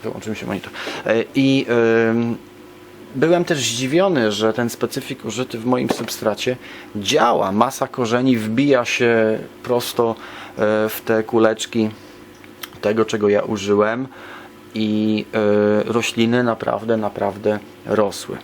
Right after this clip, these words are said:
Kończywszy, znaczy nie kończywszy, tylko przechodząc do, e,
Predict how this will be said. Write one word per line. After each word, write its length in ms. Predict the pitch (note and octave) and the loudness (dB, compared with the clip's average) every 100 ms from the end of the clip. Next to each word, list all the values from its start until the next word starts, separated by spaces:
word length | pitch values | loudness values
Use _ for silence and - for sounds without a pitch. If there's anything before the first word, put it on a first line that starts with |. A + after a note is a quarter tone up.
| - - - - - - - - - - - - - | -14 -20 -20 -20 -20 -20 -20 -20 -20 -20 -20 -16 -4
Kończywszy, 640 | D3+ D3+ - D3+ - A#2+ | -2 0 0 0 0 -4
znaczy 260 | G#2 G2+ A#2+ | -2 0 0
nie 120 | B2 | 0
kończywszy, 560 | B2 A2 - B2+ - A#2 | 0 -2 0 0 0 0
tylko 380 | A2+ G#2+ G#2+ G#2+ - - - | 0 0 -2 -4 -10 -14 -12
przechodząc 720 | - A#2+ C3 A#2 A#2 A2 A2 | -6 -2 0 0 -2 -2 -2
do, 320 | G#2+ A2+ A2+ A2 - - - | 2 4 2 -4 -14 -16 -6
e, 540 | - G#2 G#2+ G#2+ G#2+ | -2 2 2 2 2